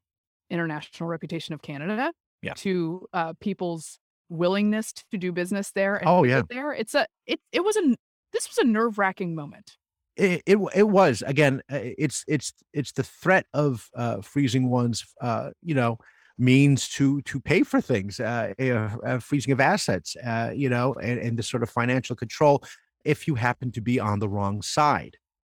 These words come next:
Speaker 2: And, uh, again, this is a very handy tool to use against Al Qaeda and apparently, uh, truckers.
Speaker 1: Well, you know, terrorists.
Speaker 2: Yes, exactly.
Speaker 1: Right, right. Well, Justin Trudeau got greedy, man.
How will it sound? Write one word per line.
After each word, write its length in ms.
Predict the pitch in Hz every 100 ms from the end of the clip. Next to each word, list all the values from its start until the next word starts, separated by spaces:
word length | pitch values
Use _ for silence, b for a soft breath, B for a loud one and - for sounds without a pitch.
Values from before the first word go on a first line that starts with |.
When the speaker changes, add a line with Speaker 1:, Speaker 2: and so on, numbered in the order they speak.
| _ _ _ _
Speaker 2:
And, 520 | 113 113 113 113 110 -
uh, 320 | 113 113 113 87
again, 400 | 131 131 123 123
this 200 | 135 -
is 140 | 123
a 100 | 120
very 260 | 120 127 127
handy 260 | 110 123 113
tool 240 | - 127
to 120 | -
use 100 | 117
against 240 | 98 107 -
Al 140 | 107 98
Qaeda 440 | - 165 143 143 _ B B B
and 200 | 117 123
apparently, 520 | 123 - 131 127 123 - -
uh, 180 | 113 107
truckers. 480 | 110 95 92 - - _ _ _ _ -
Speaker 1:
Well, 120 | 381
you 100 | 339
know, 140 | 214
terrorists. 600 | - 320 190 135 - -
Speaker 2:
Yes, 260 | 143 104 -
exactly. 420 | 104 98 - 67 - -
Speaker 1:
Right, 160 | - - _ _ -
right. 200 | 165 - _ _ _
Well, 280 | 202 185 175 - _ _ -
Justin 300 | 226 - 254
Trudeau 240 | 233 185
got 180 | 170 156
greedy, 280 | 156 160 151
man. 300 | 147 147 151